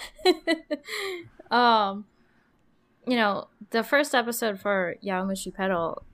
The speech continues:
uh, uh, perfect example, you know, the be-, the very beginning of that, uh, after, after the opening, um, you know, they give you, like, a brief ensemble of, you know, bicy-,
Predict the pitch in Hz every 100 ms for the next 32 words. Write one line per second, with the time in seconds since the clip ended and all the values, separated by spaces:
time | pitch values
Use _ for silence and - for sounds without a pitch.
0 | - 170 170 160 156 - _ _ _ _
1 | _ - - - - 349 330 - 190 185
2 | 175 185 156 175 180 214 208 190 185 196
3 | 220 196 208 - - 214 185 240 254 254
4 | 240 _ _ _ 220 190 - 196 180 160
5 | 170 185 - - - - 190 180 170 165
6 | - _ _ _ _ - 175 156 - 214
7 | 240 220 185 196 202 220 185 - 170 196
8 | 214 220 226 _ _ _ 180 165 160 190
9 | - _ _ _ _ 208 190 175 214 220
10 | 214 240 233 208 208 - 202 - 185 196
11 | 190 180 185 - 165 175 170 160 160 -
12 | - 170 170 175 175 _ _ - 196 170
13 | 160 165 - _ _ _ 190 185 -